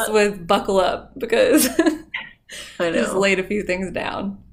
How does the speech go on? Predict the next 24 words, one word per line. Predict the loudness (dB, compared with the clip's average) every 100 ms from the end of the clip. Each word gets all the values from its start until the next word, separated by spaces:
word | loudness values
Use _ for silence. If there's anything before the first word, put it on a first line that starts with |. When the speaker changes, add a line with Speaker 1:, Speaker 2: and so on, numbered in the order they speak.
| -20 _ _ _ _ _ _ _ -8
Speaker 1:
It's | -6 -4
a |
lot. | -6 -6 -4 -6 -8 -16 _ -12
Speaker 2:
It | -8
is. | -8 -8 -14 -20 _ _ _ _ _ _ _ _ _ _ _
Speaker 1:
But | 4 4 2
Speaker 2:
But | -4 -6
Speaker 1:
it's | -4
good | 0 0 0 -2
to | -12 _
Speaker 2:
yeah. | -4 -2
Speaker 1:
talk | -2 -4
about | -2 -2 -2
this | -4 -4
stuff. | -4 -6 -12 -20 _ _ _ _ _ _ _
Speaker 2:
And | -4
like | -2 -2
Carly | -2 -2
said, | -2 -4
like, | -4 -4
we | -4
hope | -2 -2 -2
you | -2
guys | -2 -2 -4 -6 -10